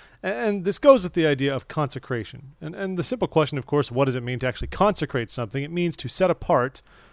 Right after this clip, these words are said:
or dedicate something to the service of the Lord. So the law of consecration is an organized way in which individuals consecrate their time, talents, and possessions to the church,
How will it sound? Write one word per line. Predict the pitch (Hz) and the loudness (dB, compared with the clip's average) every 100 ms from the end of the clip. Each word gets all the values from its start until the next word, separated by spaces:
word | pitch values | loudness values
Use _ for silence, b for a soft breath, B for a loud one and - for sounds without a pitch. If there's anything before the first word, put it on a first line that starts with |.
| b | b
or | 143 | -2
dedicate | 139 156 156 151 143 | 4 4 4 0 -2
something | 151 135 139 | -2 -2 -4
to | 127 | -6
the | 117 | -6
service | 110 139 131 120 113 - b b b b | -4 -2 -2 -2 -4 -8 b b b b
of | 131 104 | -6 -4
the | 120 | -4
Lord. | 110 110 98 98 - - | -2 -2 -4 -10 -18 -2
So | - | 2
the | 135 | 4
law | 139 180 196 | 8 8 6
of | 143 | 4
consecration | 143 123 120 127 120 127 | 0 -2 -4 -4 -4 -4
is | 113 | -6
an | 120 | -4
organized | 165 175 180 143 123 | -2 0 2 2 0
way | 117 113 | -2 -4
in | 110 | -2
which | 113 - | -6 -4
individuals | 151 143 135 127 123 | -4 0 0 -2 -4
consecrate | - 143 135 135 127 | -4 -4 -2 -4 -4
their | 117 | -6
time, | - 147 147 | -4 -2 -4
talents, | - 170 156 143 147 | -4 0 0 -2 -6
and | 127 | -6
possessions | 123 160 139 139 | -2 -2 -2 -8
to | - | -10
the | 120 | -10
church, | - 226 208 - | -2 2 2 0